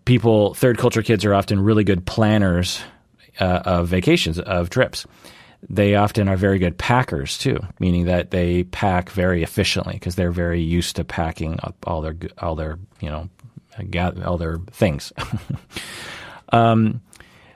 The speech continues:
third culture kids often report that they don't understand people who stay in one place, like me. They don't understand me.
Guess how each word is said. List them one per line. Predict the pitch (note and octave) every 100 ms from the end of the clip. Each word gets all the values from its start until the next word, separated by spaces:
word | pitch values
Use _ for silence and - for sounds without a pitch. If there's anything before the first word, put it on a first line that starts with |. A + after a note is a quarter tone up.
| _ _ _
third | - D3
culture | C#3+ C#3 B2+
kids | C#3 A#2+ G#2+
often | A#2+ - A#2+
report | G#2+ - A#2 -
that | G2
they | G#2+
don't | G2 G#2+
understand | A2 G#2 - A2 A2 G2+
people | G#2+ G#2
who | G2+ F#2+
stay | - F#2+
in | F#2
one | F#2 F#2
place, | C#3+ F2+ -
like | F2+ G2
me. | B2 D2+ F2+ _ -
They | G#2+
don't | G#2+
understand | F#2 F2 G#2 F2 F2+
me. | F2+ F2